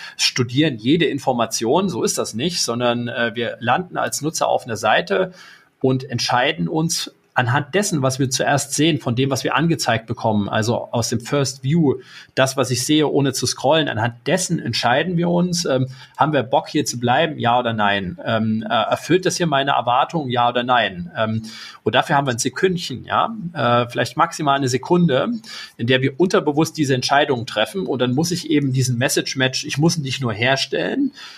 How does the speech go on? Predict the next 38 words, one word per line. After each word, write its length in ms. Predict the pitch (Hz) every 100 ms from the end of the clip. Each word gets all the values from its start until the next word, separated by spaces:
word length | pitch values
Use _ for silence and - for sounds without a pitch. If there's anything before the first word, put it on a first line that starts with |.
| -
sondern 260 | - 127 127
ich 100 | -
muss 180 | 160 170
ihn 40 |
innerhalb 340 | 165 143 151 -
von 120 | 143
einer 80 | 127
Sekunde 360 | 131 156 143
herstellen, 540 | 107 107 113 139 131 131
sonst 220 | 131 127
ist 140 | -
der 280 | 139 131 127
Nutzer 360 | 143 - 127 -
zack 260 | 202 -
wieder 200 | 160 135
weg 200 | 180 - -
und 220 | 160 147
zwei 280 | - 135 139
Euro 400 | 131 131 131 127
für 120 | 127
einen 100 | 117
Klick 200 | - 113
sind 200 | 113 104
weg. 280 | 92 - - -
Ähm, 100 | 107 104 - - -
und 140 | - 113
das 80 | 135
sind 100 | 147
so 80 | 143
die 100 | 120
ersten 300 | 131 - 120
Sachen, 260 | 127 135
die 60 | 120
wir 60 |
uns 120 | 117 113
eigentlich 180 | 107
immer 160 | 107 85
angucken. 400 | 92 - 85